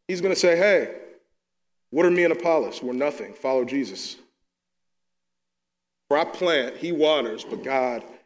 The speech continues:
gives the increase." He's gonna correct their presupposition on sexual immorality. He's gonna say in culture it's okay to do this, but in God's church, we are to live pure. If we want to inherit God's kingdom,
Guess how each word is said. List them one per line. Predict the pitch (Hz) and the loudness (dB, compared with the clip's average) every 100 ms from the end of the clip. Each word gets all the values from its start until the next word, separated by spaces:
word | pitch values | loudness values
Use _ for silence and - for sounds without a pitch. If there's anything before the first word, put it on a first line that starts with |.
| _ | _
gives | 127 127 113 107 - - - - | 4 4 4 -2 -8 -12 -18 -6
the | 120 | -2
increase." | 127 123 123 107 - - - _ _ | -2 -2 -4 -4 -6 -14 -20 _ _
He's | 147 | 0
gonna | 165 160 | 2 2
correct | - 135 160 175 175 | 2 2 4 2 0
their | 156 147 | 0 0
presupposition | 190 170 165 156 127 143 - 117 107 - _ 131 | -2 -2 0 -2 -2 -2 -2 -6 -8 -14 _ -10
on | 127 | -6
sexual | - 156 - 147 | 0 0 2 0
immorality. | 143 143 131 120 135 113 101 95 - _ - | 0 -2 0 0 0 -2 -6 -10 -18 _ -4
He's | 190 | 0
gonna | 185 170 | 2 2
say | 185 165 | 4 2
in | 139 | 0
culture | - 185 180 147 | 0 -2 0 0
it's | 135 139 | 2 0
okay | - 175 | 0 2
to | 147 117 | 2 2
do | 196 | 0
this, | 151 101 - | 0 -2 -2
but | 143 - 185 | -2 -2 0
in | 202 175 | 0 2
God's | 160 143 - | 2 2 -4
church, | - 185 139 - - - - | -4 0 0 0 -10 -14 -10
we | 135 175 | 0 0
are | 170 | 2
to | 160 | 0
live | 135 131 - | 2 0 -2
pure. | - 196 170 120 | -6 2 2 2
If | - | -2
we | 165 | -6
want | 170 190 | -4 -4
to | 165 117 | -6 -10
inherit | 131 - - 175 127 - - - | -14 -8 0 2 2 -4 -14 -2
God's | 156 147 147 - | 0 0 -2 -8
kingdom, | - 220 214 143 98 | -4 -2 0 -2 -4